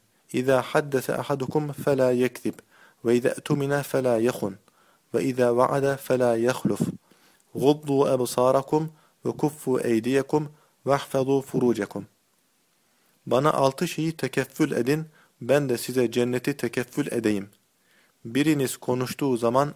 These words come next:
asla yalan etmesin. Kendisine emanet verildiği zaman asla hıyanet etmesin. Söz verdiği zaman asla sözünden caymasın. Gözlerinizi harama bakmaktan kapatın.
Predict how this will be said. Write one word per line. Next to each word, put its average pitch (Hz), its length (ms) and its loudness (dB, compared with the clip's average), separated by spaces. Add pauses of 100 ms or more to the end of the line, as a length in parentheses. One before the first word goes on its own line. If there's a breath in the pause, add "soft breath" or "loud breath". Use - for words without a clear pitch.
asla 135 440 0
yalan 120 340 2
etmesin. 107 580 -8 (580 soft breath)
Kendisine 123 540 -2
emanet 127 640 -2
verildiği 123 420 2
zaman 120 400 2
asla 127 500 -2
hıyanet 123 480 0
etmesin. 104 480 -8 (560 soft breath)
Söz 135 420 0
verdiği 120 420 2
zaman 123 440 0
asla 135 400 0
sözünden 120 580 -2
caymasın. 107 640 -4 (680 soft breath)
Gözlerinizi 127 720 2
harama 131 480 2
bakmaktan 120 580 -2
kapatın. 113 520 -6